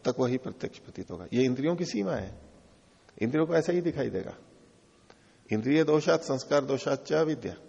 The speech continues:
अविद्या की उत्पत्ति इंद्रियों के दोष से भी होती है, इंद्रियों की अपनी सीमा है,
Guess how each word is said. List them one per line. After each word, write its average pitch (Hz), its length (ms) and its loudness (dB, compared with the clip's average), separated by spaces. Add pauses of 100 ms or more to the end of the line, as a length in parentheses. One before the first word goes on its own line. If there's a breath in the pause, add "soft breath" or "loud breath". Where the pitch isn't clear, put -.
(540)
अविद्या 113 360 2
की 139 120 -2
उत्पत्ति 135 460 -2
इंद्रियों 139 320 0
के 151 100 -4
दोष 139 200 0
से - 160 -2
भी 135 120 -2
होती 110 220 -2
है, 113 60 -2
इंद्रियों 135 240 -4
की 143 80 -2
अपनी - 180 -2
सीमा 165 260 -4
है, 110 160 -8